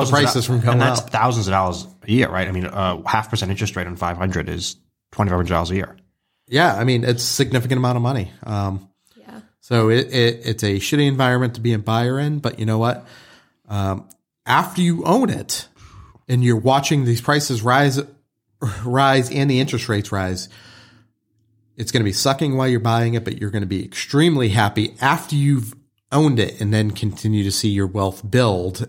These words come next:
Speaker 2: as being an owner. And then seven, eight years when we go to sell it, if we sell it,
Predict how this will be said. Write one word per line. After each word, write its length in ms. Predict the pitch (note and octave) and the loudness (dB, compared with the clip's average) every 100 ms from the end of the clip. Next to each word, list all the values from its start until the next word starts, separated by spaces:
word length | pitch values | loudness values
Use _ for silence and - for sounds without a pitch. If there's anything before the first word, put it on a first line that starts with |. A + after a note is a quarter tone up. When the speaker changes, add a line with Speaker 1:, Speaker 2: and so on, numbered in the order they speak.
| - | -4
Speaker 2:
as 360 | G#2+ G#2 G2 G#2 | 0 2 2 0
being 280 | G#2 G#2 F#2+ | 0 0 0
an 80 | G2 | 0
owner. 380 | A2 E2+ F2+ - - _ - | 0 -2 -6 -12 -20 _ -8
And 100 | G2+ | -4
then 200 | F#2 F#2 | -2 -2
seven, 300 | - G#2 G2 | -2 0 0
eight 180 | F2+ G#2 | -2 0
years 280 | D3+ C3+ A2+ | 2 2 0
when 120 | G2 | -2
we 80 | G2 | 0
go 120 | G2 | 0
to 60 | |
sell 280 | F#2 G#2 G2 | 0 0 2
it, 160 | F#2+ - | 0 -2
if 160 | G#2 - | -6 -4
we 140 | F#2+ | -4
sell 300 | - F#2 F#2+ | -2 0 0
it, 120 | F#2 | -2